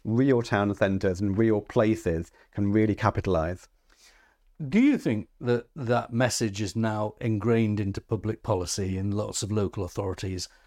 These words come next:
Speaker 2: or is it given lip service? It's, it's, it's one of those things that looks good on a politician's social media site to support the town centre, but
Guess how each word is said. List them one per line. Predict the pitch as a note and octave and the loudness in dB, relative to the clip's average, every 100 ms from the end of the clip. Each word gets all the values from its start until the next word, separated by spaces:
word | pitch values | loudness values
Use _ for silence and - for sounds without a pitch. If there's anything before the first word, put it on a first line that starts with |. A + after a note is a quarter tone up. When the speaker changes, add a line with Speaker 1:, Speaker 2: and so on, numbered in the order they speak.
| _ | _
Speaker 2:
or | A#2 B2+ | -2 2
is | B2+ | 2
it | C3 | 2
given | C3 A#2+ A2+ | 0 2 2
lip | A2+ - | 0 -4
service? | - G2 F#2+ F#2 - | -6 -4 -6 -8 -6
It's, | A#2 - | -6 -8
it's, | A#2+ - - - | -8 -8 -10 -10
it's | A#2 - - - | -12 -14 -18 -4
one | E3 E3 | 0 0
of | C3+ | 2
those | C3 A#2+ | 0 0
things | - A#2+ A#2 | 0 0 0
that | A2 A2 - _ _ _ | -2 -6 -8 _ _ _
looks | C3 D3 - - | 0 0 0 -4
good | D3 C3+ A#2+ | 0 0 0
on | G#2+ | -2
a | G2+ | -4
politician's | G2+ - B2+ B2 B2+ - A#2 G#2+ | -8 -2 -2 0 -2 -2 -2 -2
social | B2 A#2+ B2+ | -4 -4 -2
media | A2+ A#2+ A#2 A2+ | -2 0 0 -2
site | - A#2 A#2+ - | -4 -2 -4 -4
to | A2+ | -8
support | - B2+ A#2 A2+ | -6 -2 -2 -4
the | - | -6
town | A#2+ A2+ G#2+ | -4 -4 -4
centre, | A#2 G#2+ G#2 A2 | -6 -6 -8 -8
but | A2 | -6